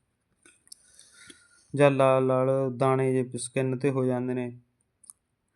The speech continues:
ਜਿਹੜੀ ਆਪਾਂ ਫੰਗਸ ਇਨਫੈਕਸ਼ਨ ਕਹਿ ਦਿੰਦੇ ਹਾਂ ਸਰੀਰ 'ਤੇ ਹੋ ਜਾਂਦਾ, ਉਹਦਾ ਵੀ ਆਪਾਂ ਵੀਰੇ ਸ਼ਰਤੀ ਇਲਾਜ ਕਰਦੇ ਹਾਂ।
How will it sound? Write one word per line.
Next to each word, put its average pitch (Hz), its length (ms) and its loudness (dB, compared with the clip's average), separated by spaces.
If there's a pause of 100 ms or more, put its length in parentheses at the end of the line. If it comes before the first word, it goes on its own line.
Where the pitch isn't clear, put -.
(880)
ਜਿਹੜੀ 135 300 -4
ਆਪਾਂ 139 240 -2
ਫੰਗਸ 135 440 -2
ਇਨਫੈਕਸ਼ਨ 131 760 -4
ਕਹਿ 131 140 0
ਦਿੰਦੇ 135 180 -4
ਹਾਂ 131 60 -6
ਸਰੀਰ 127 300 -6
'ਤੇ 127 160 -8
ਹੋ 127 100 -6
ਜਾਂਦਾ, 131 180 -4
ਉਹਦਾ 135 280 -2
ਵੀ 135 120 -2
ਆਪਾਂ 127 220 -4
ਵੀਰੇ 131 200 -2
ਸ਼ਰਤੀ 127 420 -4
ਇਲਾਜ 123 320 0
ਕਰਦੇ 123 360 -4
ਹਾਂ। 131 100 -4